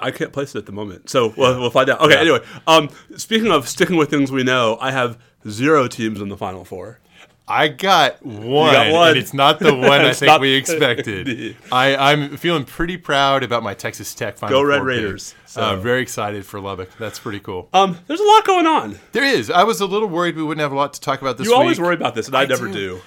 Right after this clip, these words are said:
Speaker 2: Well, when there's not, like, you know, I want, like, there to be a, an A U M F bill or something kind of, kind of classic to discuss, but we have some, we have,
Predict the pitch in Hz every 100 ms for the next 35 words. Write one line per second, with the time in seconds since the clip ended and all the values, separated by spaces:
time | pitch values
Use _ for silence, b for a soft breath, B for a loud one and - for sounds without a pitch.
0 | b - 165 165 175 175 165 190 - 160
1 | 143 147 139 156 175 151 - 120 123 113
2 | 92 87 95 123 156 196 202 202 185 123
3 | 123 110 104 - 151 139 117 123 113 -
4 | 123 - - 131 143 - - 101 98 120
5 | 113 - 110 104 b b - 196 - 156
6 | - 131 151 180 190 151